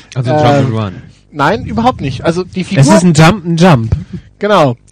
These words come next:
Speaker 2: Es gibt quasi, es gibt echt nur einen Button. Das heißt, die Figur läuft eigentlich immer von links nach rechts im Bild. Und es hängen ein paar Balken in der Luft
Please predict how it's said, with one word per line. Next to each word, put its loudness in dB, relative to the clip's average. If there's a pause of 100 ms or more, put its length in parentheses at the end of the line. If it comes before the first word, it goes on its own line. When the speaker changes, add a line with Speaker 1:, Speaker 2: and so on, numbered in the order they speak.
(200)
Speaker 2:
Es -10
gibt -8
quasi, 0
es -8
gibt -8
echt -4
nur -4
einen -2
Button. -2
Das -6
heißt, -4
die -8
Figur -8
läuft -2
eigentlich -2
immer -2
von -6
links -4
nach 0
rechts -4
im -6
Bild. 0 (560)
Und -8
es -14
hängen -2
ein -4
paar 0
Balken 0
in -10
der -4
Luft -16